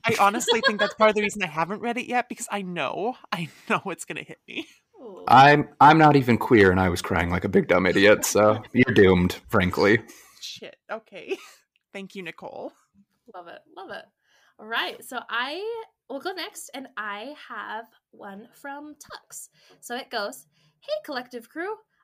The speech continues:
Speaker 2: I go by Tux on Anne's Discord, so I guess that's what you guys can call me. My favorite comic of twenty twenty-one was definitely The Many Deaths of Layla Starr," which we literally just mentioned.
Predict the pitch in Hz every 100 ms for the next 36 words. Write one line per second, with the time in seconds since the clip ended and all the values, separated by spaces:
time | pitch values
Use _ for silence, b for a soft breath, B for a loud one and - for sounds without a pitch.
0 | - 208 220 302 494 494 415 415 - 277
1 | 254 208 208 320 - 302 262 - 247 247
2 | - 539 539 508 403 359 277 262 226 220
3 | 196 202 _ - 170 - - _ _ _
4 | _ - 254 320 - 311 392 427 - 330
5 | 403 - 262 254 247 247 294 440 370 294
6 | 311 254 240 - 208 214 277 320 339 220
7 | 233 233 233 - 302 226 294 - - -
8 | 202 196 190 190 196 - 151 170 185 -
9 | 196 202 233 247 233 196 190 190 156 -
10 | 151 180